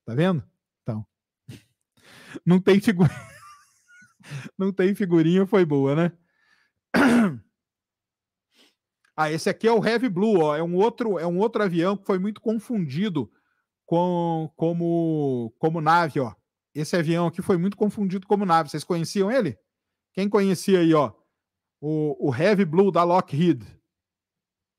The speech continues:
Conheciam o Heavy Blue da Lockheed?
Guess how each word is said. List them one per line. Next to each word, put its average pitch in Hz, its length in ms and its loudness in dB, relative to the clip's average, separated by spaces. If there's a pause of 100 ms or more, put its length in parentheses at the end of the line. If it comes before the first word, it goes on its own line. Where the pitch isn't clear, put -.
(2750)
Conheciam 170 500 -2
o 160 60 2
Heavy 165 160 0
Blue 208 220 0
da 165 160 0
Lockheed? 156 640 -4